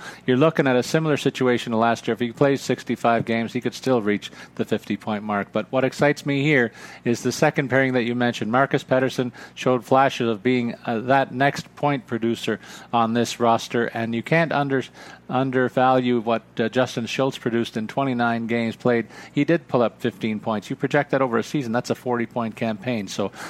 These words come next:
there are other options behind Letang in terms of offensive upside. And again, maybe, um, it's a look at the D F S situation on a daily basis when you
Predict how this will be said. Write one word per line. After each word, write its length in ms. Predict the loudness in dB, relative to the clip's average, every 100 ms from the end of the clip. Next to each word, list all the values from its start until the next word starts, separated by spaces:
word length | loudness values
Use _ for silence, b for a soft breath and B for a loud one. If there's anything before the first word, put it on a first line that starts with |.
| B
there 220 | 2 4 6
are 260 | 6 6
other 220 | 4 4
options 340 | 4 2 -4 -2
behind 360 | 0 2 2
Letang 520 | 0 0 2 2 2 -2
in 100 | -4
terms 240 | -4 2
of 60 | 4
offensive 460 | 4 2 -4 0
upside. 500 | 0 0 2 2 2 B B B
And 120 | 0 2
again, 320 | 4 2 2
maybe, 380 | 0 2 2 0
um, 200 | -4 -12 -8
it's 220 | -6 0
a 40 | 2
look 220 | 4 2
at 80 | -2
the 80 |
D 180 | 0 2
F 140 | 2 2
S 140 | 0
situation 680 | -2 -4 -2 0 0 -4 -10 B B B
on 160 | 0 0
a 80 | 2
daily 280 | 2 2
basis 400 | 2 2 0 -4
when 120 | -6
you 120 | -6